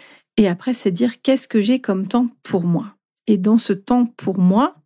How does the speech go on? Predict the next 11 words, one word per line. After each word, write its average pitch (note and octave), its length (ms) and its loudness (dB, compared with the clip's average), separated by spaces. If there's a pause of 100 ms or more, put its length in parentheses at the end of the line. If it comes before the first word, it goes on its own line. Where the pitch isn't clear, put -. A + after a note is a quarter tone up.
(360)
qu'est-ce C4+ 240 0
que A3+ 140 0
j'ai A#3+ 180 0
comme G3+ 220 -4
temps B3 160 0
pour F#3 240 -4
développer G3 680 2
des G#3 140 2
projets G#3 380 0
qui A#3+ 160 -4
m'intéressent F#3 760 -2